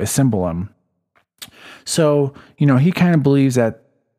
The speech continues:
that all encompasses the six thousand years, which means twenty twenty-seven would,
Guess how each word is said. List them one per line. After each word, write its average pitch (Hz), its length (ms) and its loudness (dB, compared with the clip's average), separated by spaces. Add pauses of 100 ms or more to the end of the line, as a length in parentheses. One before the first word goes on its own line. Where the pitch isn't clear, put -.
that 131 300 0
all 123 260 0
encompasses 113 680 -4
the 104 80 -4
six - 260 -6
thousand 107 300 -2
years, 131 240 0
which 110 200 -6
means 113 440 0
twenty 139 260 -2
twenty-seven 110 800 -2
would, 104 340 -6